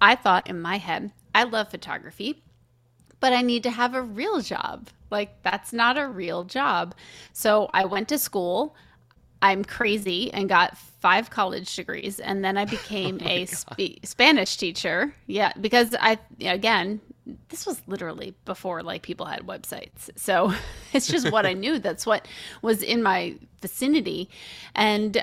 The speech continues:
Speaker 1: I became a teacher. And, I mean, I wouldn't say I hated it,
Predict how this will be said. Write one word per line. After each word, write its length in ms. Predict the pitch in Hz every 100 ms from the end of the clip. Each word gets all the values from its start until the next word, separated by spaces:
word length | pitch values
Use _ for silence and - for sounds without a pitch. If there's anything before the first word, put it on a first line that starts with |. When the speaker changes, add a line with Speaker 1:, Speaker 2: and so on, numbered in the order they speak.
| -
Speaker 1:
I 360 | 190 196 202 208
became 360 | 226 214 262 294
a 40 |
teacher. 540 | 311 381 403 330 190 -
And, 520 | - 196 196 185 226 - _
I 100 | 214
mean, 240 | 262 285 -
I 80 | 311
wouldn't 280 | 508 508 -
say 200 | 196 -
I 80 |
hated 420 | - - 302 370 392
it, 200 | 392